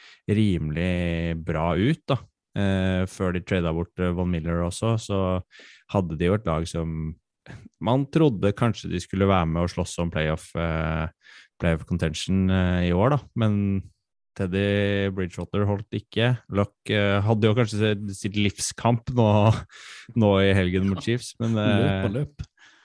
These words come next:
Speaker 1: men det så liksom hjelpeløs ut, da. Så jeg er liksom spent på hva Broncos finner på, for de har et lag med ganske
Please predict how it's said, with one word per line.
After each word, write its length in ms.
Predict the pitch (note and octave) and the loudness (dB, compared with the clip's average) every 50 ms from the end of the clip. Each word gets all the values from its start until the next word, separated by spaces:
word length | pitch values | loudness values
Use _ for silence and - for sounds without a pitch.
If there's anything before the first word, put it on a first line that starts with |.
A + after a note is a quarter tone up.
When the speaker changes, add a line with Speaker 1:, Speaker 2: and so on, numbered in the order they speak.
| - - - - - - - - - - _ _ _ _ _ _ - | -20 -20 -20 -20 -20 -20 -20 -20 -20 -20 _ _ _ _ _ _ 0
Speaker 1:
men 180 | A2+ A2+ A2 A2 A2 G#2+ G#2+ G#2+ G#2+ G2+ - - _ _ _ - - - - - - - - | 2 2 4 4 4 2 2 2 2 0 -2 -6 _ _ _ -20 -20 -18 -16 -16 -16 -16 -14
det 120 | _ - A2 | _ -8 -6
så 360 | - - - - E2+ G2+ C3+ | -6 -4 -4 -2 0 2 4
liksom 200 | C#3+ B2 B2+ B2+ | 4 4 6 6
hjelpeløs 640 | B2+ B2+ B2 F#2+ E2 - - F2 - G2+ A2 G#2 G#2+ | 6 4 4 2 0 -6 -10 -6 -2 -2 -2 -2 0
ut, 220 | F2+ G#2+ A2+ A2+ | -2 -2 -4 -2
da. 120 | - C3 A2+ | -2 -4 -4
Så 160 | G2 - A2+ | -4 -2 -2
jeg 100 | A2 A2 | 0 0
er 60 | A#2 C3 | 0 0
liksom 160 | B2+ C#3 C3 | 0 -2 -2
spent 240 | - - A2 F#2+ - | -2 -4 -4 -4 -4
på 80 | G#2 G#2 | -2 -2
hva 60 | F#2+ F#2+ | -2 0
Broncos 360 | F#2 F#2 E2+ - - F2+ - | -2 -2 -4 -4 -6 -8 -6
finner 320 | - - G#2+ F#2+ E2+ D2+ D2+ | -4 -2 0 0 0 -2 -2
på, 160 | - - B2 | -2 -2 -2
for 140 | B2 - A#2 | 0 0 0
de 60 | A2 | 0
har 260 | G#2+ F#2+ D2+ C#2+ D#2+ | 2 2 2 2 0
et 120 | G#2+ A#2 - | 0 0 0
lag 200 | G2+ F2 D#2+ D#2+ | 0 0 0 0
med 320 | F2 F2 F2 F2 F2+ F2+ | -2 -2 -2 -2 -2 -2
ganske 360 | F#2+ G2 - - - - D#2 | -2 -4 -4 -6 -8 -6 -4